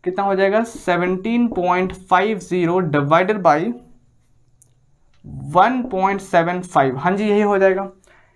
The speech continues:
यहाँ से सॉल्व कर सकते हैं, आपको पता है ये पॉइंट हटा सकते हैं, या फिर आप हंड्रेड, हंड्रेड भी लिख के काट सकते हो, मैंने सीधा हटा दिया।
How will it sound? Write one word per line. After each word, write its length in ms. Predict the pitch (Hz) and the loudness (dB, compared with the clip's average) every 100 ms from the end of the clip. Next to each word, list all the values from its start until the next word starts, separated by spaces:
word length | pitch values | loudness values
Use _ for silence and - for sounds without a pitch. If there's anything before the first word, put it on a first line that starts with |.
| _ | _
यहाँ 160 | 180 185 | -4 -4
से 80 | 214 | 0
सॉल्व 240 | 214 208 | 2 2
कर 120 | 214 | 0
सकते 260 | 208 214 208 | -4 -4 0
हैं, 60 | 190 | 0
आपको 200 | 185 190 | 2 -2
पता 200 | 190 196 | 0 0
है 60 | |
ये 80 | 196 | 2
पॉइंट 260 | 185 185 185 | 2 0 0
हटा 200 | 180 185 | 0 0
सकते 240 | 185 185 | -2 -6
हैं, 60 | 175 | -4
या 40 | |
फिर 100 | 180 | 0
आप 140 | 175 170 | 0 2
हंड्रेड, 300 | 165 175 175 | 0 0 0
हंड्रेड 320 | 170 175 175 | 0 0 0
भी 60 | 170 | 0
लिख 220 | 160 160 | -2 -2
के 140 | 175 139 - _ - | -6 -6 -12 _ -2
काट 180 | 156 160 | -2 -2
सकते 280 | 180 180 180 | -8 -10 -10
हो, 80 | |
मैंने 220 | 180 156 160 | -4 -4 -4
सीधा 260 | 151 170 | -2 0
हटा 160 | 160 160 | 2 0
दिया। 220 | 156 160 | 0 -8